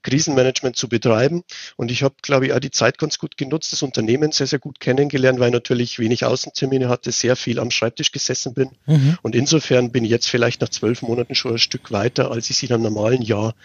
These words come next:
Speaker 1: gewesen wäre, wenn man es mal rein innerbetrieblich mit Blick auf Köln Tourismus betrachten möchte.
Speaker 2: Mhm.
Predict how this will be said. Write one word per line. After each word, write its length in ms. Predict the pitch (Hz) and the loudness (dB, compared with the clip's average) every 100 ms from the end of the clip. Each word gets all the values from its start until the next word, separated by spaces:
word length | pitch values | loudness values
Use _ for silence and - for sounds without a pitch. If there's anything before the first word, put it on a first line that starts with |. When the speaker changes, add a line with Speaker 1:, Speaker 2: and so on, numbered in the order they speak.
| - - | -20 -12
Speaker 1:
gewesen 460 | - 98 110 131 110 | -6 2 2 2 4
wäre, 160 | 110 110 | 4 4
wenn 180 | 104 | 2
man 60 | 107 | 0
es 140 | 107 | -2
mal 220 | 104 101 98 - - _ | 0 0 -2 -10 -20 _
rein 180 | 101 101 | -2 0
innerbetrieblich 680 | 110 113 120 - 120 117 117 | 2 2 0 -4 -4 -4 -6
mit 160 | 104 | -6
Blick 200 | 110 113 | 0 0
auf 140 | 113 - | 0 -4
Köln 180 | 104 101 | -6 -4
Tourismus 640 | 113 117 - 104 - - _ - - | -4 -4 -4 -8 -8 -10 _ -20 -12
betrachten 480 | - - 95 - 98 | -8 -4 -6 -6 -10
möchte. 380 | 92 - 110 - - | -10 -10 -12 -12 -2
Speaker 2:
Mhm. 340 | 165 120 160 | 0 0 -2